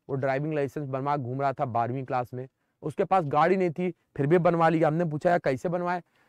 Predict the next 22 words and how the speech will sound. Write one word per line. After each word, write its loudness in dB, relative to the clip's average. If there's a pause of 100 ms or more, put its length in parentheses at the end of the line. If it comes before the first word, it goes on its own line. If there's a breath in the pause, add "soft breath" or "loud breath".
(160)
तो -4
कह 4
रहा 4
है, 6
"बेटा 2
जुगाड़ 2
है।" 0 (380)
हमने -4
कहा, 0 (100)
तब 6
हमने 2
अपनी -2
जिंदगी -2
में -2
पहली 2
बार 4
एक -2
वर्ड -2
का -6
नाम -6
सुना, -8
जुगाड़। -2